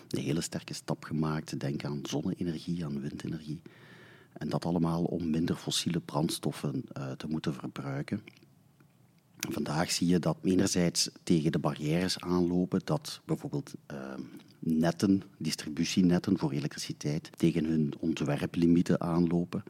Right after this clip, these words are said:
En anderzijds dat de energietransitie zich ook doortrekt, eh, naar het, eh, niet enkel, ehm, het maken van warmte of elektriciteit voor, eh, de industrie, maar ook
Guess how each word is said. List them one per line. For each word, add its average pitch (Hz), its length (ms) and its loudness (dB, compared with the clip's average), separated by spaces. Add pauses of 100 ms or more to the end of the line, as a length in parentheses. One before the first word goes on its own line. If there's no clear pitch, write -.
(520)
En 78 180 -6
anderzijds 92 720 6
dat 78 420 0
de 139 400 0 (320)
energietransitie 87 920 4
zich 85 220 2
ook - 180 -2
doortrekt, - 840 2 (200)
eh, - 180 -8 (340)
naar 71 360 -4
het, - 320 -10
eh, 71 100 -14 (260)
niet 85 300 -6
enkel, 82 460 0 (640)
ehm, 69 500 -6
het - 280 -6
maken 85 360 0
van 147 220 2
warmte 92 500 6
of - 220 0
elektriciteit - 840 0
voor, 78 400 0
eh, 76 180 -6 (100)
de 104 100 4
industrie, 90 540 2
maar 82 200 6
ook 85 220 4